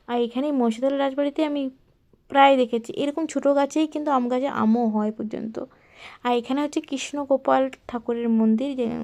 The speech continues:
গোপালজির মন্দির, আর এটা বন্ধ ছিল। আমরা যখন যাই দেখলাম গেটটা বন্ধ, তাই আমি সেইভাবে কিছু ক্লিপ তোমাদেরকে দেখাতে পারলাম না। জুম করে যতটা তোলা যায়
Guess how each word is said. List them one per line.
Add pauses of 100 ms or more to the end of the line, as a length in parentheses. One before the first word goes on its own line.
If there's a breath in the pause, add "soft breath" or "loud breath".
(140)
গোপালজির
মন্দির, (400 loud breath)
আর
এটা
বন্ধ
ছিল। (760 soft breath)
আমরা
যখন
যাই
দেখলাম
গেটটা
বন্ধ, (320 loud breath)
তাই
আমি
সেইভাবে
কিছু
ক্লিপ
তোমাদেরকে
দেখাতে
পারলাম
না।
জুম
করে
যতটা
তোলা
যায়